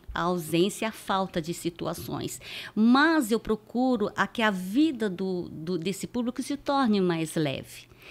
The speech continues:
Então, nós proporcionamos eventos, né? E nesses eventos eu levo, é, psicólogos, pastores, pra poder estar desenvolvendo um tema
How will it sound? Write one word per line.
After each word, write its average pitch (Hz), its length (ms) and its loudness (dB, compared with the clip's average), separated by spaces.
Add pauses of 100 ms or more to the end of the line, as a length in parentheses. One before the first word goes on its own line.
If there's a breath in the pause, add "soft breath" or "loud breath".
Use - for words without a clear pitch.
(220 loud breath)
Então, 240 320 0
nós 233 180 -2
proporcionamos 185 1040 0
eventos, 196 960 2 (200)
né? 180 280 0
E 240 100 2
nesses 262 360 2
eventos 208 580 -2
eu 180 100 -2
levo, 151 420 -4 (400 loud breath)
é, 160 220 -2 (120)
psicólogos, 196 1300 0
pastores, 185 1080 0 (360 loud breath)
pra 214 180 2
poder 233 380 0
estar 247 360 -2
desenvolvendo 240 840 0
um 311 100 4
tema 240 840 4